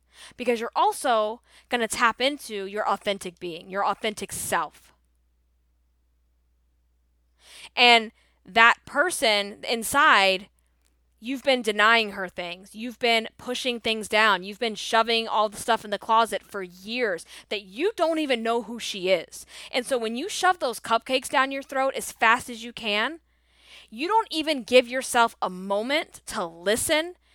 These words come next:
and understand what she's actually going through.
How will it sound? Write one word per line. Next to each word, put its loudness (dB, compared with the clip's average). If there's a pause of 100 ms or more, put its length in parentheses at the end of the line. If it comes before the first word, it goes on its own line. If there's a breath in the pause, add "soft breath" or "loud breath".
(120 soft breath)
and -6
understand -2 (260 soft breath)
what -2
she's -4
actually 4
going -6
through. -20